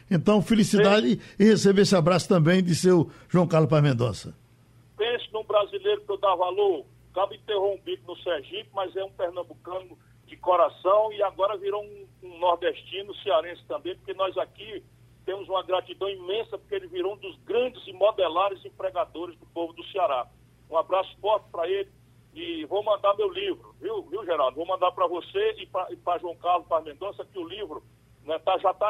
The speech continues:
Speaker 2: à venda, mas vocês não precisam comprar na amazon ponto com ponto B R.
Speaker 1: Um abraço muito grande ao ex-ministro
Speaker 2: Um abraço, Geraldo.
Speaker 1: Ciro
Speaker 2: Tô com
Speaker 1: Gomes.
Speaker 2: saudade de você.
Speaker 1: Felicidade. Seguimos, o tempo está correndo muito, então vamos direto,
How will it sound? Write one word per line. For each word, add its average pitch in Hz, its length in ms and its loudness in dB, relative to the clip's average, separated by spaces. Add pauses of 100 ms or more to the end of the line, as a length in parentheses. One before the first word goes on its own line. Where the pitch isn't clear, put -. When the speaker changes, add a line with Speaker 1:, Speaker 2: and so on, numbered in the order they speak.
Speaker 2:
à 156 60 0
venda, 175 380 -10
mas 151 200 -4
vocês 165 320 -10
não 170 80 -20
precisam - 280 -14
comprar 170 380 -2
na 185 100 -2
amazon 180 480 -2
ponto 185 240 -12
com 175 180 -8
ponto 180 280 -16
B 185 120 -6
R. 143 220 0 (1200)
Speaker 1:
Um 156 140 4
abraço 185 420 4
muito 202 200 4
grande 196 480 6
ao 151 720 4
ex-ministro 190 160 6
Speaker 2:
Um 185 140 6
abraço, 233 140 6
Geraldo. 196 260 6
Speaker 1:
Ciro 202 140 6
Speaker 2:
Tô 175 60 6
com 175 60 4
Speaker 1:
Gomes. 131 80 2
Speaker 2:
saudade 220 320 4
de 196 60 -8
você. 190 540 2
Speaker 1:
Felicidade. 170 840 4
Seguimos, 185 640 6
o 151 80 2
tempo 165 280 0
está 170 220 2
correndo 156 440 4
muito, 208 400 4
então 185 300 4
vamos 175 400 6
direto, 160 760 2